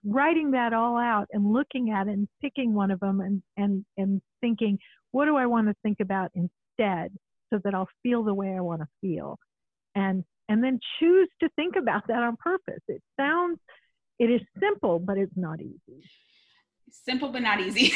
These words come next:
Speaker 2: <laughs> Exactly. Exactly
Speaker 1: Yeah.
Speaker 2: right. Yeah. And, and changing your mind, if you've already got those mind, that mindset or those thoughts, you know, changing those is very, you have to be, su-, like you said,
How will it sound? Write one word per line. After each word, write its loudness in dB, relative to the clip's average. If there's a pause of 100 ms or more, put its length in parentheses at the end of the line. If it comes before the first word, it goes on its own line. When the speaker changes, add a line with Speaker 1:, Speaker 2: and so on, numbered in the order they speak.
Speaker 2:
<laughs> 4
Exactly. 2 (100)
Exactly -4
Speaker 1:
Yeah. -14
Speaker 2:
right. -12 (380)
Yeah. -2 (340)
And, 2
and 2
changing 2 (160)
your -4
mind, -2
if -10
you've -10
already -4 (180)
got -2
those -10
mind, -8 (280)
that -6
mindset -6
or -14
those -14
thoughts, -6
you -14
know, -14 (140)
changing -8
those -20
is -18 (460)
very, -8 (600)
you -14
have -2
to -18
be, -10
su-, -16
like -10
you -16
said, -10